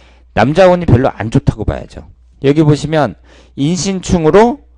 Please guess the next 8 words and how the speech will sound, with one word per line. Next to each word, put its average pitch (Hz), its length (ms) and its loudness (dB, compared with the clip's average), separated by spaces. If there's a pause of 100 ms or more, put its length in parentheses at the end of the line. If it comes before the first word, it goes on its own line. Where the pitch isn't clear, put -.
(460)
배우자궁이 143 560 2
깨지면서 143 800 -2 (160)
또 147 500 4
월지와는 151 640 2
인유원진살에 135 1400 -2
해당하고 104 460 -6
있어요. 73 360 -14 (360)
한쪽으로는 180 1000 2